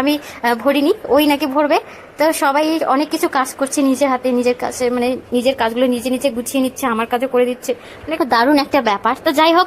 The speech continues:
চলে এসেছি খাবার এখানে। আমার বর আমাদের জন্য ভাত বাড়ছে, আজকে নাকি ভাতটাও ও বেড়ে দিবে, মানে জানি না এত খুশি কোত্থেকে আসছে, কাপড় ভাঁজ করে দিচ্ছে, ভাত বেড়ে দিচ্ছে, যে কী ব্যাপার চলছে ওই জানে শুধু। তো এই যে দেখো দুটো থালা নিয়ে নিয়েছে, আর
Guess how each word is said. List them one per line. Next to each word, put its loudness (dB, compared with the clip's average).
চলে 6
এসেছি 0
খাবার 2
এখানে। 2
আমার 2
বর 4
আমাদের 2
জন্য 4
ভাত 0
বাড়ছে, -2
আজকে -6
নাকি -2
ভাতটাও 2
ও 8
বেড়ে 4
দিবে, 2
মানে -2
জানি 2
না 6
এত -8
খুশি -4
কোত্থেকে 0
আসছে, -2
কাপড় 2
ভাঁজ 0
করে 2
দিচ্ছে, -2
ভাত 0
বেড়ে 4
দিচ্ছে, -2
যে -2
কী 0
ব্যাপার 0
চলছে 2
ওই 4
জানে 2
শুধু। 0
তো 4
এই 2
যে 2
দেখো 2
দুটো 2
থালা 0
নিয়ে 4
নিয়েছে, 2
আর 2